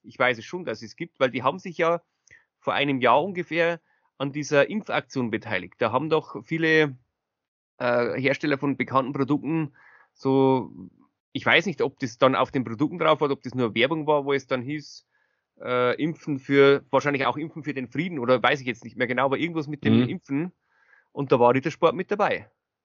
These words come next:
Speaker 2: Na, nee, okay.
Speaker 1: Also
Speaker 2: Hab ich nicht
Speaker 1: wahrscheinlich,
Speaker 2: mitbekommen.
Speaker 1: ähm,
Speaker 2: Ja.
Speaker 1: haben die jetzt erst ihren moralischen Kompass verloren.
Speaker 2: Du musst es anders sehen. Die Impfquote der Ukrainer liegt bei dreiunddreißig Prozent,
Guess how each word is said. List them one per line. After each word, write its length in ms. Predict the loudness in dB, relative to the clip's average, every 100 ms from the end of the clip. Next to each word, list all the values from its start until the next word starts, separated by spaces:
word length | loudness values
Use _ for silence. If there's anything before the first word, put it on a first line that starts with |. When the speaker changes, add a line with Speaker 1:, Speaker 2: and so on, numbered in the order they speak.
| _ _ -8
Speaker 2:
Na, 180 | -8 -6 -6
nee, 300 | -2 -2 -4 -10 _
okay. 420 | -8 -8 -8 -10 -14 -20 _ _ _
Speaker 1:
Also 300 | -6 -4 -4
Speaker 2:
Hab 60 | -10
ich 20 |
nicht 80 | 2
Speaker 1:
wahrscheinlich, 580 | 6 6 4 2 2 -2
Speaker 2:
mitbekommen. 460 | -8 -10 -6 -4
Speaker 1:
ähm, 800 | -2 -2 -2 -2 -4 -6 -10 -10
Speaker 2:
Ja. 60 | -4
Speaker 1:
haben 240 | -4 -4
die 520 | -6 -6 -6 -6 -8 -10 _ _ _ _ _ _ _ _ _ _ _ _
jetzt 320 | -2 -2 -2
erst 320 | -2 -2 -2 -4
ihren 240 | -4 -4
moralischen 540 | -2 2 2 0 -8
Kompass 360 | -10 -10 -10 -12
verloren. 440 | -8 -8 -8 -12 _ _ _
Speaker 2:
Du 100 | -4
musst 220 | -2 -2
es 100 | -4
anders 360 | 0 0 0 -2
sehen. 260 | -8 -8 _ _ _ _ _ _ _ -6
Die 160 | 0 4
Impfquote 800 | 4 2 -2 2 4 2 -4 -6 _ -6
der 100 | -4
Ukrainer 440 | -2 0 2 4
liegt 220 | 2 -2
bei 100 | -2
dreiunddreißig 840 | -2 0 0 -2 -4 -4 -6 -10 -6
Prozent, 520 | -8 -4 -4 -4